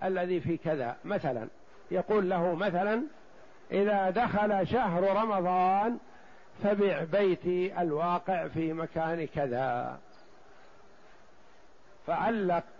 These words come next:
الوكالة بدخول شهر رمضان، لأنه ما يريد أن يبيع البيت قبل رمضان.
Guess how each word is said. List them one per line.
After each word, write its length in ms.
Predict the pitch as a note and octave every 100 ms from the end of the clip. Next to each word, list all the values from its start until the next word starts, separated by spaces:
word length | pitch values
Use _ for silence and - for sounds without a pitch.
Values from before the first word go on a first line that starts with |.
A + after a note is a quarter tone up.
| - E3+
الوكالة 800 | F#3 F#3 - F#3+ F#3 F#3 A#3 F#3+ - - -
بدخول 720 | F#3 F3+ D#3 G3 G3+ A3+ C4 - -
شهر 220 | A3 D#3+
رمضان، 540 | E3 D#3+ D3 D3 A#2+ A2 - - - -
لأنه 320 | F#3 G3 F3
ما 160 | G3+ G#3
يريد 320 | F3+ F#3 F3+
أن 220 | F3 F3
يبيع 340 | F3 F#3+ E3 D3+
البيت 460 | D#3+ G3 G#3 -
قبل 140 | F3 D#3+
رمضان. 880 | D#3 D3 D3 C#3+ C#3 C3+ B2+ A#2+